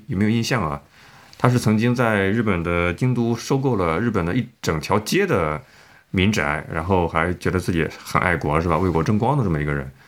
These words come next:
然后若干年前他不是在，呃，这个电视台痛哭流涕的这个承认错误嘛？因为他染上了这个“黄”这个词，被北京朝阳群众举报抓了个现行。这是这么个情况，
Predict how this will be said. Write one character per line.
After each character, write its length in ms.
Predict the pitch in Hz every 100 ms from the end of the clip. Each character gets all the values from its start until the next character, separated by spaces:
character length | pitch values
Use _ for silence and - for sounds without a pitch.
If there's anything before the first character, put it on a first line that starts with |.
| _ _ -
然 100 | 95
后 60 |
若 100 | 110
干 100 | 107
年 140 | 104 107
前 160 | 90
他 100 | 95
不 140 | 95 92
是 60 |
在， 340 | 95 87 82 80 - - - _ _ _ _ -
呃， 100 | -
这 100 | 87
个 300 | 78 64 53 - - _ _ _
电 140 | - 95
视 100 | 85
台 340 | 80 82 90
痛 200 | - 107
哭 120 | 107
流 140 | 85 82
涕 180 | -
的 100 | 85
这 140 | 80 80
个 180 | 78 78
承 160 | 87
认 60 | 95
错 220 | - 113
误 60 | 78
嘛？ 200 | 71 69 - _
因 140 | 92 85
为 80 |
他 380 | 82 87 82 82 - - - _
染 180 | - 73
上 140 | - 90
了 80 |
这 100 | 78
个 80 | 78
“黄” 440 | - - - 71 143
这 100 | -
个 60 |
词， 220 | - - - - _ _ - - - _ - - - - _
被 300 | 98 85 76 - - - _
北 120 | 87
京 140 | 78 92
朝 100 | 87
阳 200 | 90 87
群 180 | - 80
众 320 | 90 82 76 -
举 120 | - 104
报 280 | 98 - -
抓 140 | 85
了 80 | 80
个 80 | 80
现 180 | 87
行。 260 | 76 76 69 - _ _ _ _ _ _ _ _ _ _ - - -
这 100 | -
是 100 | 85
这 120 | 87 113
么 100 | 82
个 80 |
情 180 | 80 73
况， 300 | - 76 65